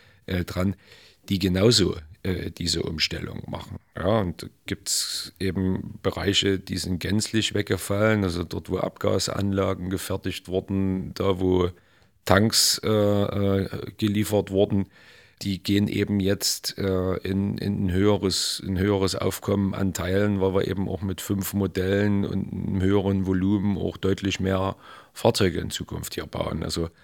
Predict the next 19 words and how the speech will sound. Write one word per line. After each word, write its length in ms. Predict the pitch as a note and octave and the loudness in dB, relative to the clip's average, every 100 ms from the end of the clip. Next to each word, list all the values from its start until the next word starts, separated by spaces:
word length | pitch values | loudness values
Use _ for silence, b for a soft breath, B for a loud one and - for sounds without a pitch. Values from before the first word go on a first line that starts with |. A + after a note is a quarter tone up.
| b b b b _ _ | b b b b _ _
das 180 | G2 F2 | -4 0
ist 140 | G2+ | 0
im 80 | G2+ | 4
Moment 380 | G2+ F#2 G2 - | 4 4 4 2
auch 140 | F#2 | -2
der 180 | - F#2 | 0 -2
glückliche 500 | - G2 G2 F#2 F#2+ | 0 -2 0 0 0
Umstand, 760 | F#2 G#2 - G2 G2+ G2 - - - - - | 0 -2 0 2 2 0 -4 -10 -14 -20 -6
dass 260 | F2+ - | -2 0
wir 120 | F2+ - | -2 0
eben 360 | F#2+ F#2+ G2 - - | 0 2 -2 -4 -10
bis 160 | F#2+ F#2 | -4 -4
auf 160 | F2 | -2
wenige 440 | F2+ G2+ G#2 F#2 F2 | 0 0 0 0 2
Ausnahmen, 520 | F#2+ F#2 G2 G2 G2 | 0 2 2 2 2
die 100 | F#2+ | 2
jetzt 200 | F#2 - | 0 0
nicht 220 | F#2 - | -4 -2
aus 280 | F#2 E2 | -2 -4